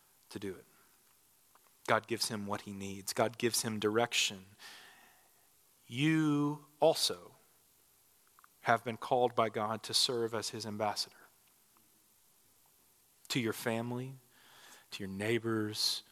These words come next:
to your coworkers, to the world around you. You have also been sent into situations where people are not following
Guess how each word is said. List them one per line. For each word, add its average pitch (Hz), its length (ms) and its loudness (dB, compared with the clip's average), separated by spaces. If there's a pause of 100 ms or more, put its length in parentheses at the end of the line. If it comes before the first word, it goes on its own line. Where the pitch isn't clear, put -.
(340)
to - 120 -6
your 101 60 -4
coworkers, 117 680 0
to - 160 -16
the 104 60 -4
world 120 680 2 (580)
around 110 380 2
you. 98 60 -12 (580)
You 120 220 2
have 120 120 4
also 127 840 4
been 107 360 2
sent 104 500 0 (1500)
into 120 1120 2 (440)
situations 113 1300 2 (760)
where 117 120 2
people 117 320 0
are 107 60 2
not 113 340 2
following 92 480 -6